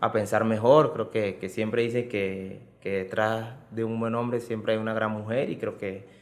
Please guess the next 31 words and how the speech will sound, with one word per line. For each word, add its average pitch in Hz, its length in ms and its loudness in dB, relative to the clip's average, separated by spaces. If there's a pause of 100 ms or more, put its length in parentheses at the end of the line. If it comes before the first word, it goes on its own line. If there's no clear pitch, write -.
(320)
que 107 80 -6
mi 101 100 -4
esposa 98 320 -2
es 113 60 2
maravillosa. 113 560 2
Creo 98 160 -8
que 98 340 -6 (120)
como 98 200 -4
esposa, 120 460 6
como 98 180 -4
madre, 113 480 4 (680)
como 92 320 -4
esa 107 220 0
persona 98 340 -2
que 101 80 -14
está 95 200 -6
ahí 101 180 -2
día 110 180 2
a 104 40 4
día 104 240 0
conmigo, 98 420 -2
apoyándome 98 800 -4
en 90 120 -12
los 92 80 -10
momentos 92 400 -6
buenos 117 340 0
y 101 40 -4
no 101 120 -4
tan 107 200 -4
buenos, 139 280 -2
y, 107 140 -6